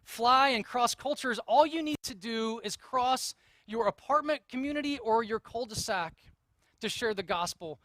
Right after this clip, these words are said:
We have such a strategic opportunity here. We have an opportunity to raise our children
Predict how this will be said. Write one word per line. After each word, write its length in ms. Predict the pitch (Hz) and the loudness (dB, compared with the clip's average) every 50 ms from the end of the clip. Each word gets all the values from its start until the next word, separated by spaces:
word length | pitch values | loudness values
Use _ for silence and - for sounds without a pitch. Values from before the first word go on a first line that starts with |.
| _ _ _ _ _ - | _ _ _ _ _ -16
We 280 | 190 214 294 320 320 | -8 -6 -2 -2 -2
have 240 | 262 254 277 262 - | 0 -2 -2 -4 -4
such 360 | - - - 320 311 330 - | -4 -4 0 2 2 2 0
a 60 | 320 269 | -2 -6
strategic 640 | - - 277 247 - - - 269 269 220 254 - 233 | -6 -6 -8 -10 -8 -6 -6 -6 -6 -6 -6 -6 -2
opportunity 840 | 214 226 214 - 214 - - - 233 240 240 220 220 196 170 147 _ _ _ _ _ _ _ _ _ | 0 0 0 0 -4 -6 -8 -10 -8 -8 -8 -8 -10 -10 -12 -16 _ _ _ _ _ _ _ _ _
here. 300 | - 202 175 147 127 123 _ _ _ _ _ _ _ _ _ _ _ _ _ _ _ _ - | -10 -8 -8 -8 -10 -12 _ _ _ _ _ _ _ _ _ _ _ _ _ _ _ _ -4
We 120 | 247 269 | 0 2
have 140 | 294 285 285 | 2 4 4
an 60 | 285 | 2
opportunity 500 | 285 269 262 269 - - - 302 311 311 | 2 2 0 -2 -6 -6 -4 -2 -4 -4
to 160 | 214 - 277 | -4 -6 -6
raise 400 | 254 233 240 247 262 285 285 233 | -6 -4 -2 -2 0 0 -2 -2
our 140 | 269 240 247 | 0 0 -2
children 640 | - - - - 277 285 294 233 247 233 214 185 | -2 -4 -4 -2 0 0 0 2 2 0 0 0